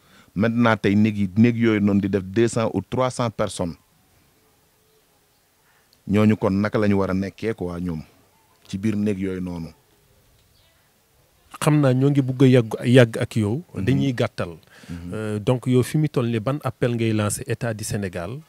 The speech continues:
Speaker 2: Euh, nee nga say mbokk nga fa bàyyi.
Speaker 1: Mhm.
Speaker 2: Euh, pour ñu mën leen jàppale, ñu mën a am tuuti confort.
Speaker 1: Mhm. Waaw, donc man appel bi may lancer mooy comme quoi que ni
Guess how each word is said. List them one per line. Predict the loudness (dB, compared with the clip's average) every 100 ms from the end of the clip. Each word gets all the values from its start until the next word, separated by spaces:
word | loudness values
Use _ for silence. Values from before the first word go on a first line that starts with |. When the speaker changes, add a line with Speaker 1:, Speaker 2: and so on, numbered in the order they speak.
| _
Speaker 2:
Euh, | -14 -12 -10
nee | -4 -2 -2
nga | -4
say | -4 -4
mbokk | -4 -8 -8
nga | -8 -8
fa | -8
bàyyi. | -6 -6 -6 -12 _ _ -14
Speaker 1:
Mhm. | -12 -8 -6
Speaker 2:
Euh, | -6 -4
pour | -6
ñu | -4 -4
mën | -4 -4
leen | -6 -6
jàppale, | -6 -6 -6 -6 -8
ñu | -6 -4
mën | -2 -4
a |
am | -8
tuuti | -6 -8 -8
confort. | -8 -4 -4 -6 -10 -10 -16 _ _
Speaker 1:
Mhm. | -12 -12 -16 _ -20 -20 -20 -12
Waaw, | -6
donc | -6 -4
man | -6 -6
appel | -8 -6 -4
bi | -2
may | -2
lancer | -2 -4 -6 -8 -10
mooy | -4 -4 -2
comme | -6
quoi | -4 -4 -4
que |
ni | -6 -8